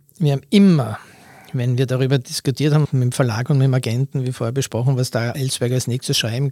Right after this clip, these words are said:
könnte, war immer das Thema Pandemie auch mit dabei. Und ich hab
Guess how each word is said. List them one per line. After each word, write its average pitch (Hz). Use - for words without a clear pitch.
könnte, 131
war 127
immer 180
das -
Thema 127
Pandemie 123
auch 113
mit 143
dabei. 139
Und 147
ich 139
hab 143